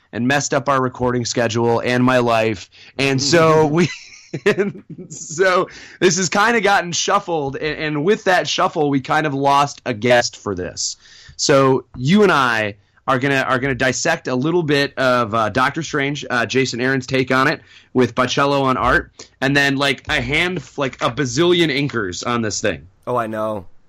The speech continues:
Speaker 2: But I think, I
Speaker 1: Townsend,
Speaker 2: think
Speaker 1: Fay, Irvin, Li-, Livesey, Faucher, Olazaba,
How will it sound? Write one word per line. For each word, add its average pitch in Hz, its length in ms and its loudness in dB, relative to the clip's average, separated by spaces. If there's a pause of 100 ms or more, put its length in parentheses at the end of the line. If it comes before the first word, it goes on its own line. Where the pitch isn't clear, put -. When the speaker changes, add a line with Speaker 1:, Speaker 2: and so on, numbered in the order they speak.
(380)
Speaker 2:
But 196 100 -2
I - 40 2
think, 170 80 2
I 170 120 4
Speaker 1:
Townsend, 175 260 2
Speaker 2:
think 151 120 -6
Speaker 1:
Fay, 170 480 0
Irvin, 175 720 0
Li-, 147 240 2 (100)
Livesey, 160 800 0 (180)
Faucher, 185 720 0 (320)
Olazaba, 156 720 2